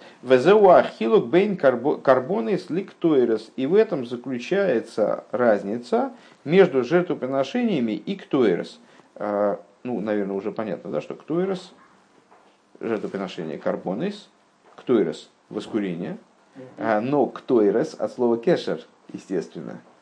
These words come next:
А, кстати говоря, будет строго наоборот, мне кажется. Ну. Карбонес и ктуэрес.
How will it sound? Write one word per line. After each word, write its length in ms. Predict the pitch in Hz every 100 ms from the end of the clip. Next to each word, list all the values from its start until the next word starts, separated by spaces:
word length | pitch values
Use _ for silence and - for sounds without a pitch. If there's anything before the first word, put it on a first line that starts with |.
| _ _ - - - - -
А, 500 | 98 101 98 101 - - - - _ _ - -
кстати 240 | 85 82
говоря, 220 | 87 87
будет 220 | 87 87
строго 260 | - 78 92
наоборот, 440 | 90 90 - - -
мне 100 | -
кажется. 320 | - 151 - -
Ну. 100 | 180 _ _ - - - _ _ _ - -
Карбонес 440 | 131 135 185 160
и 40 | 160
ктуэрес. 380 | - 107 80